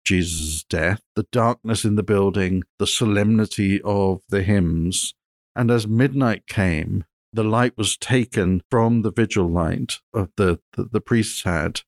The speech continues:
and started to light candles one after another in the church building, with everyone lighting their candles out successively until the whole building was filled with light.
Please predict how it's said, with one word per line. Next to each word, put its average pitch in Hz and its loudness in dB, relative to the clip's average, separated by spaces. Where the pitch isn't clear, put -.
and 113 0
started 123 -2
to 117 0
light 104 0
candles 95 0
one 101 0
after 92 -2
another 87 0
in 92 2
the 92 0
church 73 -2
building, 85 0
with 90 -2
everyone 95 0
lighting 95 -2
their 90 0
candles 90 -4
out 92 -2
successively - -4
until 123 0
the 113 0
whole 135 0
building 110 0
was 92 -2
filled 107 0
with 92 0
light. 98 0